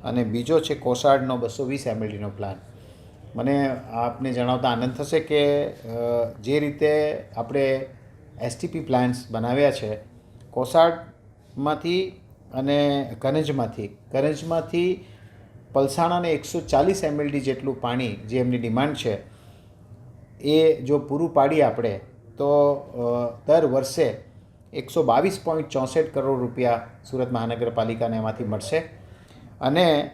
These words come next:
અ, જે હજીરાને ત્રણસો એમ એલ ડી પ્લાન્ટ પાણી જે જોઈએ છે, એ આપણે કોસાડ, ભેસાણ અને અસારમાં, આ ત્રણ થઈને, એટલે ચારસો સત્તાવન એમ એલ ડીમાંથી ત્રણસો એમ એલ ડી જો હજીરાને આપણે પાણી પૂરું પાડીએ, તો બસો બાસઠ પોઇન્ટ એંસી કરોડ રૂપિયા જેટલી ઇન્કમ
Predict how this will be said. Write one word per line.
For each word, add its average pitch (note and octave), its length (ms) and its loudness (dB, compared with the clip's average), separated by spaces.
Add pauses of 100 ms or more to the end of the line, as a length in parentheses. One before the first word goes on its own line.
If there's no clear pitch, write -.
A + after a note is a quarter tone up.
(140)
અ, B2+ 40 -4 (640)
જે D3 520 4
હજીરાને F3+ 500 2
ત્રણસો D#3+ 420 -2
એમ E3+ 180 -2
એલ D#3 100 -2
ડી D#3+ 60 -4
પ્લાન્ટ C3+ 420 -4 (340)
પાણી C3+ 240 0
જે B2 140 -2
જોઈએ B2 300 0
છે, A2 280 -2 (520)
એ E3 220 4
આપણે D3+ 260 4
કોસાડ, - 500 4 (320)
ભેસાણ E3 380 -2 (260)
અને C3+ 160 -4
અસારમાં, B2+ 600 4
આ A#2 40 -4
ત્રણ D#3+ 360 0
થઈને, D3 260 0
એટલે B2+ 220 -4
ચારસો B2+ 380 -4
સત્તાવન F3 520 -2
એમ C#3+ 180 0
એલ C#3+ 80 2
ડીમાંથી C#3 360 -2
ત્રણસો C3+ 400 -4
એમ D#3 180 0
એલ C#3+ 80 0
ડી C#3+ 140 -2
જો C#3 140 -2
હજીરાને D#3 500 2 (420)
આપણે C#3 160 -2
પાણી B2+ 280 -2
પૂરું B2+ 280 -2
પાડીએ, C3+ 300 4 (680)
તો D#3+ 480 6
બસો C3+ 280 -2
બાસઠ C#3 440 0
પોઇન્ટ D#3 220 -2
એંસી D3+ 260 -2
કરોડ C#3 280 -2
રૂપિયા C3 260 0
જેટલી A#2+ 280 -4
ઇન્કમ A#2 300 -6